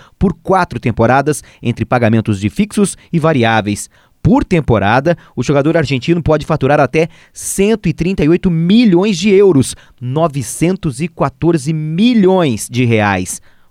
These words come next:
O montante líquido que Messi pode receber é de setenta e quatro milhões e novecentos mil euros, quatrocentos e noventa e seis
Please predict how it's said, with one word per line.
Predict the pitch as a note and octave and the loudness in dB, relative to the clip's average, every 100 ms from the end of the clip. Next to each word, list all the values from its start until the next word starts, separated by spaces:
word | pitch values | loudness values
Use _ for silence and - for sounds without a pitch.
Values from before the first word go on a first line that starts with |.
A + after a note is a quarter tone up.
| - | 0
O | F#3 | 2
montante | F3+ D3+ D#3 D#3 - | 2 2 0 -2 2
líquido | G3+ F3+ A#3 - C3 | 2 4 2 2 0
que | B2+ C3+ | 0 0
Messi | C3+ C3+ C3 | 0 -2 -4
pode | - B2+ A#2+ | 0 0 2
receber | A#2+ D3 G3+ C#3 F3+ - - | 0 2 0 0 0 -2 -12
é | - D3 | -4 -2
de | F3+ | -2
setenta | - F#3+ - A3+ B3 | -2 -2 0 -2 0
e | F3+ | -2
quatro | - C#3+ - | 0 0 0
milhões | D3+ F#3+ A3+ F#3+ A3+ | -2 2 2 2 0
e | A3+ | 0
novecentos | A#3 G#3 A3 G#3+ G3+ | 0 0 -4 -4 0
mil | A3 A#3+ | 2 4
euros, | G#3 D#3 B2+ - - _ - | 4 4 0 -6 -20 _ -6
quatrocentos | E3 - D3 - F3 E3 B2+ | -6 -4 -6 -2 -2 -2 -2
e | |
noventa | E3+ C#3+ D#3+ C#3+ | 0 0 0 -2
e | |
seis | - E3+ | -2 -2